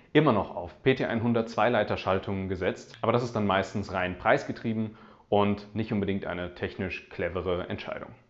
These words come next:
Wenn du einen P T einhundert trotz langer Leitungslängen verwenden möchtest oder musst, dann gibt es trotzdem Möglichkeiten, mit dem Leitungswiderstand fertig zu werden.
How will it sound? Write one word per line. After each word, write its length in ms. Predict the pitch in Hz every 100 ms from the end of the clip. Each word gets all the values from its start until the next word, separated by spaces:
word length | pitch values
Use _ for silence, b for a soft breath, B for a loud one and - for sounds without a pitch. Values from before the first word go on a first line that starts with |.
| _ _ _
Wenn 160 | - 175
du 80 | 175
einen 200 | 127 123
P 100 | 131
T 120 | 123
einhundert 580 | 104 107 143 110 - - -
trotz 380 | - 165 165 -
langer 280 | 104 107 95
Leitungslängen 680 | 95 - 110 - 92 87 87
verwenden 580 | 101 101 101 95 87 90
möchtest 440 | 143 - 101 -
oder 140 | 87
musst, 380 | 90 143 - - -
dann 100 | 113
gibt 140 | 131
es 80 | 170
trotzdem 320 | - - 127
Möglichkeiten, 680 | 107 113 110 98 98 101 95 B B B
mit 160 | 107 107
dem 360 | 104 101 95
Leitungswiderstand 800 | 92 92 110 98 104 95 104 104
fertig 340 | - 82 -
zu 120 | - 104
werden. 340 | 95 - -